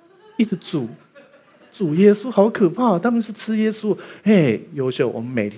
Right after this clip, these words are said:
每个主日都吃耶稣的肉，喝耶稣的血，吓死了，谁敢来啊？所以啊，一个弟兄很爱主，你要问清楚，他是爱主耶稣还是爱煮饭？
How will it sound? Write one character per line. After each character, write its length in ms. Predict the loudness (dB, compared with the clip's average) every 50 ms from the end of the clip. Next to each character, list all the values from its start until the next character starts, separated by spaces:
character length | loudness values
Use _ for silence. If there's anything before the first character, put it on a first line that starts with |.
| _
每 200 | _ -6 -6 -6
个 160 | -4 -2 -4 -4
主 200 | -4 -6 -6 -2
日 120 | -2 -2
都 160 | -2 -2 -4
吃 300 | -4 -6 -8 -8 -6 -4
耶 160 | -2 -2 -2
稣 180 | -4 -4 -8 -6
的 120 | -6 -6
肉， 180 | -4 -4 -4 -4
喝 300 | -6 -10 -6 -4 -2 -2
耶 160 | -2 -4 -6
稣 180 | -6 -10 -14 -16
的 60 | -16
血， 200 | -16 -18 -18 -20 _ _ -20 -20 _ -20 _ _
吓 340 | -10 -2 2 4 6 8
死 340 | 6 6 4 2 6 10 10
了， 60 | 10
谁 280 | 8 8 4 4 4 6
敢 240 | 6 4 4 4 4
来 280 | 4 4 4 2 2
啊？ 240 | 0 0 0 -2 -6 _ _ _ _ _ _ _ _ _ _ _ -20 -20 _ _ _ _ _ _ _ -20 -20 _
所 160 | _ 6 6 8
以 40 |
啊， 120 | 8 6 4
一 40 | 6
个 120 | 4 4
弟 120 | 4 4
兄 160 | 2 2 2 2
很 120 | 2 0
爱 200 | 2 4 4 4 4
主， 160 | 2 -4 -12
你 140 | -10 -6 -4
要 100 | -2 -2
问 180 | -2 -2 -4 -4
清 160 | -6 -8 -10
楚， 140 | -12 -12 -4
他 120 | -2 0 0
是 80 | 0
爱 200 | 0 0 0 0
主 160 | 0 -2 -4
耶 80 | -4 -4
稣 140 | -4 -4 -4
还 140 | -2 -2 -2
是 80 | 0
爱 120 | 0 -2 -2
煮 160 | -2 -6 -16 -10
饭？ 260 | -8 -8 -6 -6